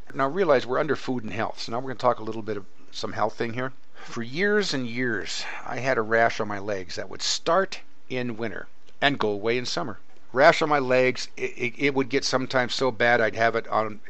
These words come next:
uh, both sides of my torso, my stomach area, down my arms. And the funny thing is that you could only see it on the legs. On my torso and arms, there was nothing there.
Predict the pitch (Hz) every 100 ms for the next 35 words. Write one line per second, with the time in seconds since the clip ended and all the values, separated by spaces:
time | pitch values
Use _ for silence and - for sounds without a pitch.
0 | 117 101 98 - - 117 117 - 120 110
1 | 110 104 95 - 127 123 127 120 117 -
2 | - - - 107 98 - 127 123 127 123
3 | 120 120 117 104 - - - - - -
4 | - - - - - - - 95 113 117
5 | 107 117 127 127 123 - - - - -
6 | 110 107 135 143 - 120 110 110 110 110
7 | 117 113 113 - 139 117 101 92 113 98
8 | - - - - - - - - - -
9 | - - - 107 104 - 135 135 - 110
10 | 107 123 123 - - - - - - -
11 | 123 107 120 117 104 135 123